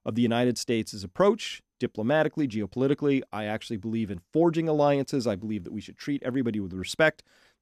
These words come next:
A win-win is always better than a club take sort of an approach. But the United States and Europe in general is really wedded to a very extractive, very damaging past. And they don't seem to have the cultural,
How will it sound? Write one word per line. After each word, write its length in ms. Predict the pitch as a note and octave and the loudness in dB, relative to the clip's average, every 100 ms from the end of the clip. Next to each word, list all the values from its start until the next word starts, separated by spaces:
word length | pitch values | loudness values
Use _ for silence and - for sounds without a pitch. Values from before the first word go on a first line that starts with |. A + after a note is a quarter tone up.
| - - | -20 -4
A 80 | B2 | -2
win-win 640 | A2+ E3+ D#3+ D3 D3+ D#3 | 4 4 6 6 6 6
is 160 | A#2 A2+ | 4 4
always 240 | C3 C3+ | 6 6
better 320 | - C3 C3+ | 4 4 4
than 160 | A#2 G#2+ | 2 -2
a 60 | - | -6
club 500 | - - B2+ A#2 - | -8 0 0 0 -2
take 400 | C3 C#3 - - - - - | -2 -2 -4 -16 -20 -20 0
sort 200 | D3+ C#3 | 6 6
of 100 | C3+ | 6
an 80 | C#3+ | 4
approach. 460 | B2+ D3+ D3 - | 4 6 4 4
But 160 | - A#2 | 0 2
the 60 | A#2+ | 4
United 340 | C3 F3 F#3+ | 4 4 2
States 340 | - F#3+ E3+ - | -2 0 0 -2
and 380 | F3 G3+ B3+ A3 | -2 0 2 0
Europe 400 | F#3+ A#3 B2+ - | 2 4 4 2
in 180 | C3+ B2+ | 0 0
general 360 | D3 F#3 C#3+ A#2 | 2 2 2 2
is 120 | - | -4
really 320 | C3+ B3+ D#4+ F3 | -4 -2 0 2
wedded 420 | A#2+ D3+ D3 A2+ | 4 6 6 4
to 180 | C3 A#2 | 2 0
a 100 | G#2 | -2
very 460 | F#2+ B2+ C#3 D3 | -2 2 4 4
extractive, 680 | A2+ - - A#2 B2 - A2 | 0 -4 -2 0 0 0 -2
very 320 | F#2+ A2+ A#2 G2+ | 0 2 2 0
damaging 460 | G#2 G#2 G2+ G2+ | -2 -4 -4 -8
past. 400 | - A#2 A2+ G2+ - _ _ | -4 0 0 -2 -8 _ _
And 140 | - B2 | -2 2
they 80 | B2+ | 4
don't 220 | C#3+ - | 2 0
seem 260 | - C#3+ | 0 2
to 80 | B2 | 2
have 360 | A2+ B2+ A#2+ G2+ | 2 2 2 2
the 360 | A2+ G#2+ G#2 - _ _ _ _ - D#3 | 0 2 -2 -6 _ _ _ _ 0 4
cultural, 880 | D#3 - D3+ C3+ B2 B2 A#2+ A2+ | 4 4 4 8 8 8 8 6